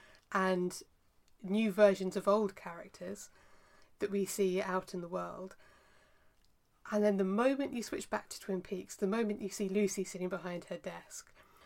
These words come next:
or see Hawk on the phone to the log lady, or see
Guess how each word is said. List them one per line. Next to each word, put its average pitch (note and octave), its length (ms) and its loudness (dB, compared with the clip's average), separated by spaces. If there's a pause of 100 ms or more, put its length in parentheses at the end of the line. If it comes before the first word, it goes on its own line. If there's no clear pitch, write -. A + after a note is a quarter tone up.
(340)
or F#3 300 4
see G3+ 240 2
Hawk G3+ 300 2
on F#3 100 2
the F3 60 -2
phone F3+ 300 0
to - 140 -8
the F3 320 -4
log F#3 240 0
lady, E3 480 -12 (580)
or F3+ 400 0
see F3+ 560 -4